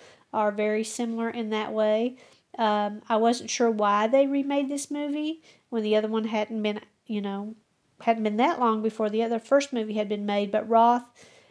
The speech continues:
after hearing an interview with him, said he wanted to see what another director could do with the same source material.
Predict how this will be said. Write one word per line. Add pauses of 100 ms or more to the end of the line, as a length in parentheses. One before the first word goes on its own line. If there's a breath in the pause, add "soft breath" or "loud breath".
(120 soft breath)
after
hearing
an
interview
with
him,
said
he
wanted
to
see
what
another
director
could
do
with
the
same
source
material.